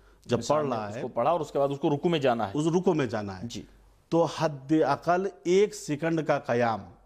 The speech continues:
Speaker 1: ضروری ہے۔
Speaker 2: جی۔
Speaker 1: یعنی رکوع اور سورے کے درمیان فاصلہ، اور یہ فاصلہ بھی حالت قیام میں ہو۔
Speaker 2: جی۔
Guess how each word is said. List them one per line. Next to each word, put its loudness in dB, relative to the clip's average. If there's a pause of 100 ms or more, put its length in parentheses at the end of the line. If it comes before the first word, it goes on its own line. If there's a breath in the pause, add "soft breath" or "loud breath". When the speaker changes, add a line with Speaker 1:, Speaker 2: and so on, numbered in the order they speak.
Speaker 1:
ضروری 0
ہے۔ -14 (280 soft breath)
Speaker 2:
جی۔ -8
Speaker 1:
یعنی 4
رکوع 2
اور 2
سورے 2
کے 0
درمیان -2 (200)
فاصلہ، 2 (360 loud breath)
اور 2
یہ 4 (120)
فاصلہ 0 (140)
بھی 0
حالت 0 (160)
قیام 2
میں -2
ہو۔ -10 (320)
Speaker 2:
جی۔ -16